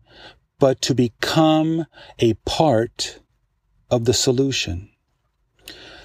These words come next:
Perhaps we can use a word of the Lord to the children of Israel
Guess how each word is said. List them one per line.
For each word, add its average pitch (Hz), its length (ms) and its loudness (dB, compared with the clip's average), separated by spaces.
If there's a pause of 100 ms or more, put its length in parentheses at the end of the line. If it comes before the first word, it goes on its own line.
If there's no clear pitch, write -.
(120)
Perhaps 151 480 2
we 175 300 0
can 160 260 0
use 160 300 2
a 135 40 4
word 135 300 0
of 135 80 -2
the 135 80 2
Lord 123 600 -4 (720)
to 147 100 0
the 131 120 0
children 135 440 0
of 139 120 0
Israel 104 640 -2